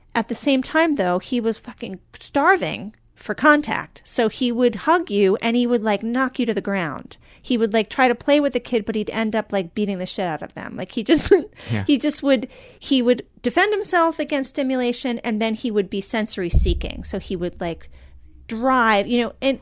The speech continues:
Speaker 1: in a way that, like, guaranteed that he wasn't gonna get it, 'cause the other person would be completely overwhelmed.
Speaker 2: Wow, that is so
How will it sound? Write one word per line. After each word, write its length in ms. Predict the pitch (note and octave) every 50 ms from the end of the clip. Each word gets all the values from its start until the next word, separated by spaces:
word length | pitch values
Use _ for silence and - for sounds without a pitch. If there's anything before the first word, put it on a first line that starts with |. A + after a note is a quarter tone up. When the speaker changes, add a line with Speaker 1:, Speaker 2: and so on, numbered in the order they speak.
| - -
Speaker 1:
in 100 | C4+ C4+
a 60 | C#4
way 240 | B3+ D4+ D#4 D#4+ E4+
that, 160 | - D#4 -
like, 180 | A#3 B3 A#3 -
guaranteed 680 | C4+ C4+ C4 B3+ B3 A3+ - - - C#4 C4 A#3 G3
that 100 | - -
he 60 | G#3 F3
wasn't 280 | G3 G3+ G3+ G#3 F3+
gonna 160 | - F3+ F3
get 280 | F3 D3+ - B3+ - -
it, 160 | - - - -
'cause 160 | A3 G3+ F3+
the 120 | G#3 -
other 180 | - A3+ A#3+ A3+
person 420 | A#3 - A3+ G#3 G3 - G#3 F#3
would 140 | F3+ F3+ E3
be 80 | F#3 F3
completely 640 | - - A3 - - - - C#4 B3+ G3 A3+ A3 -
overwhelmed. 580 | G#3+ G#3 E3+ F#3+ F#3+ E3+ G3+ G#3+ G3+ F#3 -
Speaker 2:
Wow, 40 | - C#3+
that 140 | C#3 C3+
is 140 | C#3 C3+ A#2+
so 760 | - - - - - - E3+ D#3+ D3+ D3+ D#3 D#3+ D#3 D3+ -